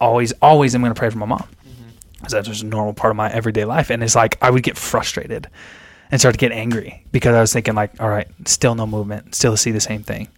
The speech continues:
Speaker 1: over and over and years." And, and, and it's just like, I was frustrated. And so he pointed me to this prayer. It's like, "All right,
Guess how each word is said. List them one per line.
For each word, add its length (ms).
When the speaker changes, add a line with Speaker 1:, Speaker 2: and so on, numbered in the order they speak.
Speaker 1:
over 320
and 100
over 300
and 100
years." 320
And, 180
and, 160
and 160
it's 100
just 120
like, 160
I 80
was 140
frustrated. 340
And 60
so 100
he 60
pointed 320
me 80
to 100
this 160
prayer. 200
It's 100
like, 160
"All 80
right, 260